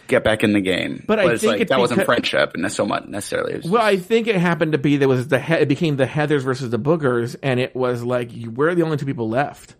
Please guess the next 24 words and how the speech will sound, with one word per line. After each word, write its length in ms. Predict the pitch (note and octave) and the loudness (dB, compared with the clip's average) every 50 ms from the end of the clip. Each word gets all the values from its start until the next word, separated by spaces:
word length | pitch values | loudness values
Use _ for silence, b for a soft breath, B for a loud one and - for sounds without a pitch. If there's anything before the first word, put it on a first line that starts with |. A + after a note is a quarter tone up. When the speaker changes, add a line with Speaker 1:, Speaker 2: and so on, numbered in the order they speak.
| b b b b b b | b b b b b b
Speaker 1:
Yeah. 200 | - A#2+ A2+ - | 0 2 2 2
Speaker 2:
You 80 | - C3 | 2 2
know? 180 | B2+ B2 A#2+ | 0 0 2
Speaker 1:
Yep, 200 | A#2 D#3+ B2+ - - | 2 0 0 -2 -8
yep, 140 | C#3+ - | -8 -6
yep. 180 | D#3 - - - _ _ | -8 -10 -10 -14 _ _
Speaker 2:
And 320 | - D3+ C#3+ C#3 C3+ C3+ - | -2 0 0 0 -2 -6 -4
'cause 220 | - F3+ C3+ A#2 - _ _ | -2 -2 -2 -2 -8 _ _
Raja 400 | C3 C3+ C#3+ C#3 D#3 E3+ D#3+ E3 | -2 0 2 2 4 4 4 2
and 100 | D3+ C3+ | 2 2
Manila 340 | C3 B2+ C3 D3 D3+ C#3 B2+ | 2 2 4 4 4 2 2
clearly 520 | A#2 - - - C#3 C#3+ D3+ E3 D#3 D3+ C3+ | -2 -6 -10 -2 0 2 2 2 2 0 0
have 260 | C3+ D3 C3 A#2 A#2+ | 0 -2 -2 -2 -4
each 220 | A2+ G#2 - - | -6 -8 -4 0
other. 420 | G#3+ B3 A#3+ D#3 B2+ F#2+ E2+ C3 - _ b b b b b b _ | 0 0 2 0 -4 -6 -6 -10 -14 _ b b b b b b _
Speaker 1:
Yeah. 340 | - B2 A2+ G#2 F#2+ - - _ _ _ | 0 2 2 2 2 -2 -8 _ _ _
Speaker 2:
So 180 | - - D#3+ C#3 | -8 -4 0 0
Speaker 1:
Also, 240 | D#3 E3 - - | 0 0 0 -2
Speaker 2:
it 40 | A#3+ | 0
Speaker 1:
though, 180 | G#3 G3+ F3+ C#3 | 2 2 2 2
Raja, 720 | A#2+ A2+ A#2 A#2 B2 D3 D3 - E3+ D3+ C3 B2 B2 B2 - - _ _ _ | 2 2 2 2 2 0 0 0 0 2 2 2 2 0 -4 -12 _ _ _
uh, 340 | A#2 A#2+ A2+ A2 G#2+ G#2 G2+ | 0 2 2 4 2 2 0
was 200 | G#2 A2 G#2+ G#2+ - | 0 -4 -4 -4 -4
older, 600 | - A#2+ A#2+ B2 B2 C#3 E3 F#3+ A3 A3 - - | -2 0 0 0 0 0 -2 -2 -2 -6 -16 -20